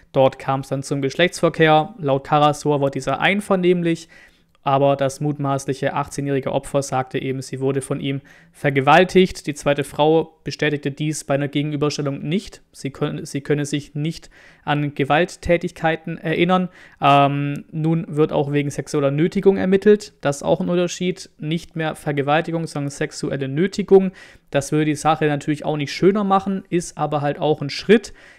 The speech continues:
Gleichzeitig heißt das aber auch, dass die Ermittlungen noch laufen. Noch, so wie ich's verstehe, so wie es berichtet wird, steht ganz offiziell keine Schuld, aber natürlich auch keine Unschuld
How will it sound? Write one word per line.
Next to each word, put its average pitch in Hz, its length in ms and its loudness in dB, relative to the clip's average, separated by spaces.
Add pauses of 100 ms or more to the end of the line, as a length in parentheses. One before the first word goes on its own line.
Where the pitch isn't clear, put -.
(120)
Gleichzeitig 160 960 0
heißt 156 160 0
das 156 100 -6
aber 147 240 -2
auch, 156 280 4 (680)
dass 143 220 -2
die - 100 -4
Ermittlungen 147 640 0
noch 143 240 0
laufen. 143 480 2 (300)
Noch, 160 340 0 (460)
so 151 140 -6
wie 156 80 0
ich's - 160 -4
verstehe, 170 560 0
so 147 160 -8
wie 139 60 -2
es 135 80 -12
berichtet 156 320 -2
wird, 160 180 -2
steht - 480 -4
ganz 165 320 -2
offiziell 147 640 -2 (480)
keine 139 300 -2
Schuld, 208 480 6
aber 151 320 4
natürlich 147 260 -2
auch 147 140 -4
keine 151 240 0
Unschuld 147 580 0